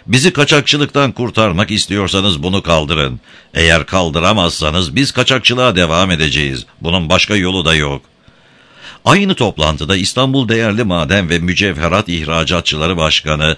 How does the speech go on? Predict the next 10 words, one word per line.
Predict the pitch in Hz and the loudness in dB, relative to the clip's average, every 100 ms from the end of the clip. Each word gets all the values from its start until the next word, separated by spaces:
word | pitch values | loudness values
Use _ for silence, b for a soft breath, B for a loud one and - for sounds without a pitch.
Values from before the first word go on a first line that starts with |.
| - | 0
ve | 117 | 0
Altınbaş | 95 127 151 143 135 127 | 2 0 0 0 2 2
Holding'in | 104 107 98 107 107 113 | 0 -2 0 0 0 -2
sahibi | - 90 76 73 95 | -2 0 0 0 -2
İmam | 87 120 135 127 | 0 0 0 -2
Altınbaş | - 107 95 135 101 90 87 | 0 -2 0 -2 0 0 0
Maliye | 107 117 110 127 | -2 -2 0 0
Bakanı'na | 110 110 104 104 | 0 -2 0 0
hitap | 85 85 85 73 | 0 0 0 0
etti. | 69 - 69 64 | -4 -4 -6 -6